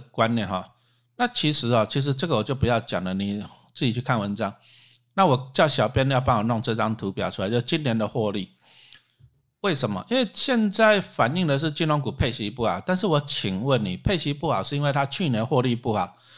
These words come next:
这个不是新闻了。金融股去年获利衰退，今年配息不好，这个不是新闻了。那你反映这个，你恐慌这个有什么用？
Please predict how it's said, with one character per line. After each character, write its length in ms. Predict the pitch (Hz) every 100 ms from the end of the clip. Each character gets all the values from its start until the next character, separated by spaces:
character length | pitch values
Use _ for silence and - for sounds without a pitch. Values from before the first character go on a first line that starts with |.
| - _
这 100 | 240
个 140 | 226 156
不 360 | - 110 123
是 320 | 135 156 127 110
新 340 | - 113 110
闻 160 | 95 95
了。 100 | 95
金 220 | - 185
融 160 | 170
股 140 | 147 104
去 220 | - 151
年 140 | 110
获 220 | 110 151 135
利 160 | 127
衰 260 | 123 127 120
退， 220 | 135 107
今 220 | - 165
年 160 | 135 120
配 160 | 139
息 180 | 117 113
不 140 | 110 127
好， 180 | - - - -
这 120 | 196
个 280 | 185 - 120
不 320 | - 113 127
是 300 | 131 165 120
新 420 | - - 113 117
闻 280 | 92 85 85
了。 160 | 85 - _ _ _ _ _ _
那 120 | 190
你 120 | 170 151
反 280 | 139 110
映 140 | 156 131
这 100 | 143
个， 120 | 123
你 120 | 107
恐 200 | 107 101
慌 180 | 127 120
这 120 | 117
个 100 | 113
有 80 | 95
什 140 | 90 90
么 120 | 92
用？ 160 | 113